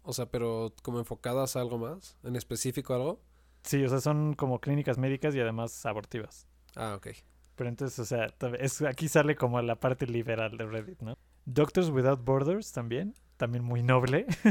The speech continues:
Speaker 2: <laughs>
Speaker 1: Suena, suena noble, suena muy noble.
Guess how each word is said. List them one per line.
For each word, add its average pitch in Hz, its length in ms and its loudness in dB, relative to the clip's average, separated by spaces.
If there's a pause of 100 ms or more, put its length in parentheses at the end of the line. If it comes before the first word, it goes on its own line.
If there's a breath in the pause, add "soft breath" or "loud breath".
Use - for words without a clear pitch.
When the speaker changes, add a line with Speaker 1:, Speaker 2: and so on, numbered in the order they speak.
(120)
Speaker 2:
<laughs> 233 380 0
Speaker 1:
Suena, 143 320 2
suena 151 280 4
noble, 123 360 4
suena 139 240 2
muy 139 140 6
noble. 120 420 0